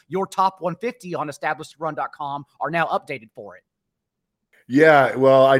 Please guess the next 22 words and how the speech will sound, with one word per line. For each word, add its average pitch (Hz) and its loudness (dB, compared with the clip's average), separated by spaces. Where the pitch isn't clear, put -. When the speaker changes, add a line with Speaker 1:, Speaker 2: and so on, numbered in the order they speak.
Speaker 2:
I 131 2
didn't 135 0
actually 127 -2
make 131 -2
any 123 -4
updates 123 -2
because 123 -8
I'm 127 -2
in 123 -6
the 117 -6
same 120 -6
boat 117 0
as 110 -4
Paulson, 127 -4
and 117 -8
I 120 -4
have 113 -4
not 120 -4
moved 117 -6
him 110 -8
down 127 -2
yet 110 -6